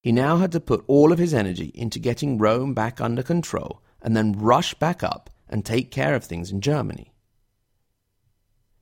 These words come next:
He awaited reinforcements in Todi, south of Perugia, and when they arrived, they started the march down to Rome. They stopped at Civita Castellana,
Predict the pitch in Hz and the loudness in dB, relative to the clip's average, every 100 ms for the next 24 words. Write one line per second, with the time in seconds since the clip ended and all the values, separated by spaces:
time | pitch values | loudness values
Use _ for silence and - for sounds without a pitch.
0 | _ - 156 175 214 226 240 202 170 175 | _ 4 6 6 4 2 0 0 2 2
1 | 180 104 98 - 101 107 - 113 123 151 | 2 -2 -2 -2 -4 -4 -4 -2 0 2
2 | 110 90 - - _ - 113 113 113 98 | 2 -2 -6 -14 _ -6 -2 -2 -2 -8
3 | - 101 120 113 - - - _ _ _ | -6 -2 0 0 -4 -10 -12 _ _ _
4 | _ _ _ - 117 170 220 135 73 87 | _ _ _ 0 4 6 6 6 4 -8
5 | - _ 113 98 - 110 123 160 160 143 | -16 _ -6 -4 2 2 2 -2 -2 -2
6 | 85 - - - 110 110 117 - 110 131 | -4 -10 -18 -8 -6 -4 -4 -4 0 2
7 | 87 - - _ _ _ _ _ _ _ | 2 -4 -16 _ _ _ _ _ _ _
8 | _ _ 143 165 - 240 160 - - 113 | _ _ 2 2 4 4 4 2 -6 -6
9 | - _ _ - 170 165 180 151 - 143 | -8 _ _ -4 -2 0 -2 -4 -4 -6
10 | - 135 127 127 - - - | -2 -2 -2 -2 -6 -10 -14